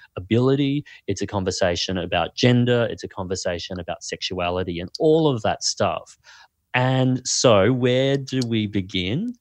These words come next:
Well, I think it's different rules depending on different types of writing, for instance. Like, for instance,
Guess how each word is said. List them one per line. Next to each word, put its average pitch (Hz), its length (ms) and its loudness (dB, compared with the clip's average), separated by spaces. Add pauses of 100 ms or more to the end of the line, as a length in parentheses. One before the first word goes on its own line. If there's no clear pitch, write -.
(160)
Well, 160 180 6
I 160 40 4
think 214 160 0
it's - 160 2
different 151 280 -2
rules 123 320 2
depending 113 360 -2
on 104 100 2
different 98 340 -6
types - 580 -2
of 95 160 -6 (220)
writing, 92 500 2
for 87 180 -14
instance. - 600 -10 (320)
Like, - 160 2
for 131 140 0
instance, 123 440 -4